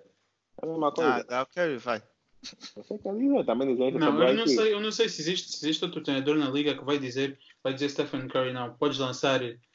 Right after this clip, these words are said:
Speaker 3: de, de coisa, dois metros antes da linha de triplos, podes fazer esses shots", que dá essa
Speaker 2: Ah,
Speaker 3: liberdade.
Speaker 2: agora vocês
Speaker 3: Porque
Speaker 2: já
Speaker 3: tem
Speaker 2: viram
Speaker 3: muitos
Speaker 2: que isso funciona.
Speaker 3: Não, viram porque isso funciona, porque deram essa liberdade primeiro ao Steph. Porque
Speaker 2: Sim.
Speaker 3: disseram, "Não, tá bem,
Speaker 1: Isso
Speaker 3: aceito que faças isso."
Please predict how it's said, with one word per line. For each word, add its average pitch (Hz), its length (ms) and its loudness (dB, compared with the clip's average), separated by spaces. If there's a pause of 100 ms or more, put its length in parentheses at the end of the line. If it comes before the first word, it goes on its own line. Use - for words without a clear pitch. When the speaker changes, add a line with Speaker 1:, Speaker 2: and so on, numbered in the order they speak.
(240)
Speaker 3:
de, 123 560 -4 (400)
de 123 240 -2
coisa, 120 360 0 (200)
dois 143 240 6
metros 139 320 2
antes 135 240 -2
da 127 100 4
linha 131 260 2
de 117 120 -10
triplos, 127 420 -4
podes 135 240 -4
fazer 131 220 2
esses 135 120 -2
shots", - 440 2
que - 100 -10
dá 139 140 4
essa 151 200 2
Speaker 2:
Ah, 135 200 6
Speaker 3:
liberdade. 139 260 2
Speaker 2:
agora 226 240 6
vocês 202 200 0
Speaker 3:
Porque 214 160 4
Speaker 2:
já 226 80 4
Speaker 3:
tem 226 100 8
Speaker 2:
viram 233 80 2
Speaker 3:
muitos 190 160 -2
Speaker 2:
que 226 60 -10
isso 214 120 -14
funciona. 180 800 -4 (160)
Speaker 3:
Não, 220 380 4
viram 254 280 2
porque 233 200 -6
isso 240 120 -8
funciona, 240 300 -2
porque 190 260 -4
deram 233 200 8
essa 233 160 0
liberdade 202 420 -2
primeiro 214 300 -2
ao 214 40 -8
Steph. 202 380 -4 (340)
Porque 311 180 0
Speaker 2:
Sim. 277 80 2
Speaker 3:
disseram, 170 280 6
"Não, 143 180 0
tá 165 120 2
bem, 156 360 0
Speaker 1:
Isso 135 120 -4
Speaker 3:
aceito 156 320 0
que - 80 -20
faças 170 320 -6
isso." 165 280 -8